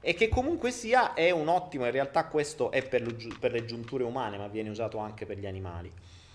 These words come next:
E, mm, l'ho trovato e ho detto, "Vabbè, ce l'ho, mo ogni tanto me lo prendo, giusto per non buttarlo, mm, tanto alla fine, un po' di giunture, ginocchia e cose varie si rinforzano." E una cosa che odio per me è buttare le robe,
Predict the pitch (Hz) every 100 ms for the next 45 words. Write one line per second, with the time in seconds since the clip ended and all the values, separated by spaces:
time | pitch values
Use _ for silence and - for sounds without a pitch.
0 | - - - - - 147 143 143 147 190
1 | 180 240 180 127 202 220 147 131 127 160
2 | 120 - 170 135 127 - 123 123 120 127
3 | 123 120 117 117 113 107 104 98 98 -
4 | 113 110 110 107 104 92 95 104 95 82
5 | 82 82 82 - 92 104 87 87 95 90
6 | 98 117 117 117 120 120 117 117 110 107
7 | 104 104 107 123 123 120 123 - 113 117
8 | 117 117 107 110 113 - 104 104 - 92
9 | 87 - - - - - 175 208 214 247
10 | 262 233 233 233 233 226 165 165 190 185
11 | 139 131 - 139 127 113 101 104 101